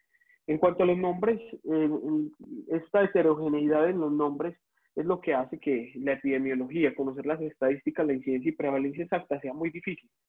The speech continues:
porque han tenido muchos nombres, muchos de estos hacen referencias a la forma nada más idiopática, y como les mencionaba, con todas las nuevas formas y la tecnología,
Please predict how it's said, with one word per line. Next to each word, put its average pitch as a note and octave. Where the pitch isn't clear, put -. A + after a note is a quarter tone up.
porque D3
han D3
tenido F#3+
muchos F#3+
nombres, D3+
muchos D#3
de D#3+
estos E3+
hacen F3
referencias D#3+
a F3+
la -
forma D#3+
nada F3
más E3+
idiopática, F3+
y -
como D3+
les C#3+
mencionaba, C#3+
con C3
todas F3+
las E3+
nuevas E3
formas D#3+
y C#3
la C3
tecnología, C3+